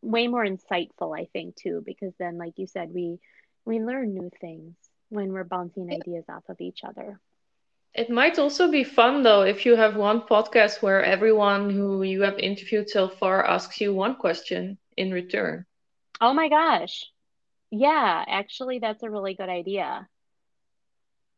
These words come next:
Speaker 1: I think I'll do that. <laughs>
Speaker 2: <laughs> Yeah, I think that would be good, because even now when we are talking a couple of times, I was thinking, "Oh, I want to, oh, my laptop is now suddenly responding."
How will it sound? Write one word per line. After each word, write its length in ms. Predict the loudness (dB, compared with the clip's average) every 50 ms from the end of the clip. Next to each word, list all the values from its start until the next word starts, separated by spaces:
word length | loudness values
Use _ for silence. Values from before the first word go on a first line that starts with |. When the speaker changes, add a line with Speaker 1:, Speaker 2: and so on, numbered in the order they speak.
| _ _ _ -12
Speaker 1:
I 60 | -12
think 220 | -10 -12 -10 -6 -4
I'll 120 | -4 -2
do 180 | -2 -2 -2 0
that. 320 | 2 2 2 2 0 -2 _ 2
<laughs> 80 | 2 2 2 0 -2 -4 -6 -6 -6 -6 -6 -6 -6 -8 -10 -10 _ -20 -20 _ -20 -20 -20 -4 _ 6
Speaker 2:
<laughs> 200 | 6 6 6 6
Yeah, 180 | 6 6 6 8
I 120 | 6 6
think 220 | 6 4 4 6 6
that 100 | 6 6
would 140 | 4 2 0
be 140 | 0 2
good, 160 | 4 2 2 2 2
because 340 | 0 2 4 2 2 2 0 -6 -12 _ -2
even 380 | -2 0 0 0 0 0 2
now 300 | 4 6 6 6 6 4 2
when 160 | 0 0 0
we 120 | 0 2
are 140 | 2 2 0
talking 500 | 4 4 4 4 6 4 2 2 4 2
a 60 | 2 2
couple 260 | 2 2 2 2 0
of 100 | 0 2
times, 280 | 4 4 4 2 2 2
I 120 | 4 4
was 180 | 4 2 0 -2
thinking, 320 | -4 -4 -2 -2 -2 2 4
"Oh, 160 | 6 8 8
I 100 | 8 6
want 220 | 6 4 2 0 0
to, 80 | 2 4
oh, 200 | 6 6 8 6
my 160 | 6 6 6 6
laptop 320 | 4 4 2 2 2 2
is 120 | 0 0 0
now 200 | 0 0 0 -2
suddenly 460 | -2 0 2 4 4 4 4 4 2 2
responding." 440 | -2 -4 -2 0 0 0 0 -2